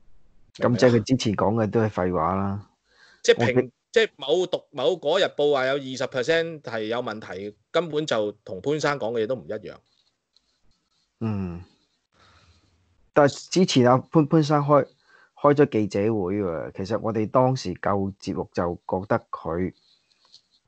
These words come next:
Speaker 1: 係咪有啲，嗱，即係我懷疑啫，唔代表本台立場啊，係咪驚孭某啲責任或，或，或者做錯某啲嘢，所-，所以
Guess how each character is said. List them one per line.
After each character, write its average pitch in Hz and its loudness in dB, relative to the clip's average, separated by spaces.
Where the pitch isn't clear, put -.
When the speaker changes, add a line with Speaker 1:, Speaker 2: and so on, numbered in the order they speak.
Speaker 1:
係 104 0
咪 98 2
有 107 2
啲， 123 4
嗱， 87 0
即 127 4
係 104 2
我 104 4
懷 95 8
疑 95 2
啫， 120 4
唔 95 0
代 95 2
表 104 2
本 107 0
台 95 -2
立 78 -2
場 76 -8
啊， 87 -10
係 110 0
咪 113 4
驚 139 6
孭 135 6
某 104 2
啲 120 2
責 110 2
任 87 -4
或， 90 -2
或， 87 -2
或 98 -4
者 110 -2
做 95 -4
錯 92 -6
某 92 -2
啲 110 -6
嘢， 90 -2
所-， 92 -2
所 110 0
以 98 2